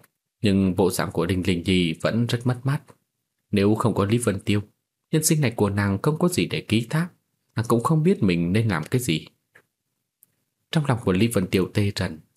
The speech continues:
nắm tay của nàng mà nói, "Tin tưởng ta, đợi sau khi ta quen thuộc tình huống bên kia, nhất định sẽ mở ra thông đạo đưa mọi người cùng đi." Đinh Linh Nhi miễn cưỡng cười nói, "Linh Nhi trời sinh ngu dốt,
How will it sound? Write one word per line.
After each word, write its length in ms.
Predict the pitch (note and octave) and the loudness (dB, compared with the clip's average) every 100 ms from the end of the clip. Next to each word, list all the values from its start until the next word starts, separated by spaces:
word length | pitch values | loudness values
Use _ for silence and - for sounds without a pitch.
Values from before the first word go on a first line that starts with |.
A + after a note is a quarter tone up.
| _ | _
nắm 240 | - A2+ F3 | -2 0 0
tay 100 | F3+ | 0
của 160 | D#3 F#2+ | 0 0
nàng 200 | F#2+ F#2 | -2 -2
mà 120 | F#2 | -2
nói, 240 | F#2 A#2+ G3 - _ _ _ _ - | -2 -2 -2 -8 _ _ _ _ 0
"Tin 280 | F#2+ F2+ | 2 2
tưởng 260 | D#2+ E2+ C#2+ | 0 -4 -4
ta, 300 | - G2 G2+ _ _ _ _ _ - | -6 -6 -8 _ _ _ _ _ 0
đợi 240 | G#2 F#2 | 2 2
sau 160 | - G#2+ | 0 -2
khi 140 | G#2 | -2
ta 140 | - | -2
quen 260 | - G#2+ G2 | -2 -2 -4
thuộc 260 | - E2+ - | -4 -4 -4
tình 220 | - E2+ D#2+ | -4 -2 -2
huống 200 | G#2 C#3+ C3 | -2 -2 0
bên 220 | C3 C3 | 0 0
kia, 280 | C3 C3+ C3+ _ _ _ | 0 -2 -4 _ _ _
nhất 140 | A2 A2 | -4 -2
định 260 | F2+ E2+ | -2 -2
sẽ 140 | - A#2+ | -2 0
mở 180 | G2+ D#2 | 0 0
ra 100 | F2+ | -2
thông 180 | G#2 F#2 | -4 -4
đạo 220 | F#2 E2 - | -2 -4 -2
đưa 140 | A2+ | 0
mọi 180 | A2+ F2 F2+ | 0 -2 -2
người 120 | F2 | -2
cùng 260 | - F2 | 0 -2
đi." 200 | E2+ A#2+ A#2+ _ _ _ _ _ _ _ _ _ _ _ _ _ - _ _ - | 0 -2 -4 _ _ _ _ _ _ _ _ _ _ _ _ _ -20 _ _ 0
Đinh 180 | A2+ F#2 | 2 2
Linh 100 | F2 | 2
Nhi 140 | F2+ E2 | 0 0
miễn 140 | F#2+ | -2
cưỡng 320 | - A#2 - G3+ - | 0 0 0 -4 0
cười 200 | G#2+ E2 | 0 2
nói, 220 | F2 C#3+ - _ _ _ _ _ _ | -2 -4 -8 _ _ _ _ _ _
"Linh 200 | G2+ G2 | -2 0
Nhi 280 | F2+ F#2 F2 E2+ | 2 0 0 -2
trời 140 | E2 | -4
sinh 220 | - E2 | -2 -4
ngu 140 | E2 E2 | -2 -4
dốt, 280 | C3 F3+ | -2 -4